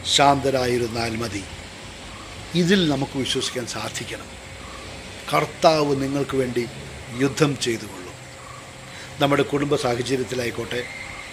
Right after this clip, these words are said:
പ്രവർത്തന മണ്ഡലങ്ങളിലായിക്കോട്ടെ, സമൂഹ-,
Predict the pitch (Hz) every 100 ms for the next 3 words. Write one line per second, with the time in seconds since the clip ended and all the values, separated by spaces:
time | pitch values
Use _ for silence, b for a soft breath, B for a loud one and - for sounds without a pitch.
0 | - - 147 156 143 151 135 131 147 147
1 | 135 131 127 135 135 127 123 - - -
2 | - - - - - 147 156 160 -